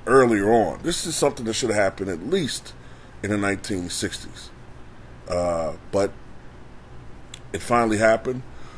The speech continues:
Unfortunately, George Mikan isn't here to see it. He passed away quite a while ago, back in June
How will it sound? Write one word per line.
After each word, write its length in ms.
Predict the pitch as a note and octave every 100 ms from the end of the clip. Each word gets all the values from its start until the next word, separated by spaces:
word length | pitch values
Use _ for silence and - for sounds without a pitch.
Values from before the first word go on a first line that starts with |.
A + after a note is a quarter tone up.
| -
Unfortunately, 1040 | G2 F2 - C#3 C3+ C3+ A2+ - G2 G2 A#2 A#2+ - - - - - - - - - - - - - - - - -
George 380 | F#2 A#2 A#2
Mikan 400 | G#2 G#2+ G#2+ G#2
isn't 280 | F#2 F#2 E2
here 180 | G2 F#2
to 80 | E2
see 320 | - F#2+ A2
it. 100 | - - - - - - - - -
He 60 | -
passed 380 | - G#2+ G2+ -
away 500 | F#2+ F2+ F2+ F2+ D#2 - - - - -
quite 220 | - G2+
a 40 | A2
while 300 | A2 G#2 F#2
ago, 280 | D#2 D#2+ D2+
back 340 | E2 F2 -
in 240 | E2 D#2+
June 560 | D#2 F#2 G2+ F#2+ F2+ E2+